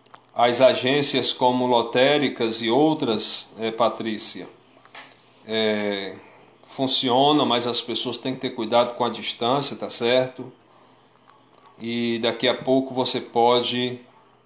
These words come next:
repetir, é, o vídeo, tá certo? Vai estar no meu canal, está no meu canal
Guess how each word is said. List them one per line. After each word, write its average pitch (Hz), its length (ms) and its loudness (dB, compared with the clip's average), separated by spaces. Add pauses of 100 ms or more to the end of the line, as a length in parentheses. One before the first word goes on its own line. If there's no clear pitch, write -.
repetir, 127 1080 -2 (480)
é, 113 280 0
o 113 120 2
vídeo, 117 520 0
tá 101 160 -4
certo? 127 320 0
Vai 117 280 -2 (200)
estar 113 680 4
no 110 120 -4
meu 123 180 -2
canal, 117 640 0 (720)
está - 260 0
no 110 100 -2
meu 131 200 0
canal 117 560 2